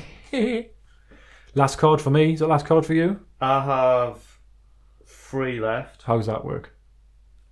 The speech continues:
Speaker 1: Three that you haven't used yet?
Speaker 2: Yeah.
Speaker 1: Oh well, that's weird.
Speaker 2: Yeah.
Speaker 1: Yeah. I mustn't have done a very good job of shuffling them.
Speaker 2: Oh, you
Speaker 1: Overcooking the dinner. Special feature, draws attention away from the broken uncle. <laughs> Ha, that's a callback.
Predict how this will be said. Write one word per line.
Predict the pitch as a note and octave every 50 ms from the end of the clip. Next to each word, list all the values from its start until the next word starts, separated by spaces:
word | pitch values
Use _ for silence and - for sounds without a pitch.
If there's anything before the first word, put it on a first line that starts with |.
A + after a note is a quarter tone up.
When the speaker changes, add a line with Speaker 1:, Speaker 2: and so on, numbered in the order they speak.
| _ _ _ _ _ _ _ _ _ _ _ _ _ _ _ _ _ _ _ _ _ _ _
Speaker 1:
Three | - - B2 B2+
that | B2 B2+
you | B2+ A#2
haven't | A#2+ A#2+ C3 B2+
used | B2+ B2 A2 G#2 -
yet? | A2+ G#2 G2 - _ _ -
Speaker 2:
Yeah. | C3 B2+ A#2 A2+ A2 G#2+ A2 - - -
Speaker 1:
Oh | D#3 D#3 C3+
well, | G#2+ G#2 A#2 B2 - - _ -
that's | B2 A#2
weird. | A2+ A2+ A2 G#2+ A2 G#2+
Speaker 2:
Yeah. | G#2+ G#2 G#2 G2+ G2+ G2+ G#2 A2 - - - - - G#3 F#3
Speaker 1:
Yeah. | D#3+ D3 D3 C#3+ C3+ C3 B2+ B2+ B2+ - - - _ _
I | D3 C3
mustn't | B2+ A#2 - B2
have | G#2+ G2+
done | A#2+ A2+
a | A2+
very | G#2 G#2+ G#2+ A2
good | A#2 A2+ -
job | - A2+ G#2+ A2
of | G#2+ -
shuffling | - - C3 B2+ - C3+ A2 G2+
them. | G2+ G#2+ -
Speaker 2:
Oh, | A#2 A2+ G#2+ G#2
you | G2 F2+ F2+ E2+ - - - - - - - - _
Speaker 1:
Overcooking | - D#3 D#3 D3+ D3+ - D#3+ E3 D#3+ D#3+ D3
the | D3 C#3+
dinner. | D3 C3+ A#2+ A2+ G#2+ G2+ - - - - _ _ - - - - - - _ _ _ - _ _ _ -
Special | - - D#3 C#3+ - C3+
feature, | B2 - C#3 C3 - - C3 B2+ A#2+
draws | A#2+ - C#3+ D3+ C#3+ C#3
attention | B2+ - C3+ B2+ A2+ - - A#2
away | A2+ A#2 A2+
from | - - A2+ G#2+ G#2+
the | G#2
broken | - - A#2 A2 G#2 - B2 A#2
uncle. | A2 G#2+ G2+ A#2 G#2+ G#2
<laughs> | G2
Ha, | D3+ D3 C3 C3+ C#3+ C#3+
that's | C3+ A#2 - -
a | A#2 A2+
callback. | G#2+ - - A2+ A2+ G#2+ A#2+ A#2+ A#2+ -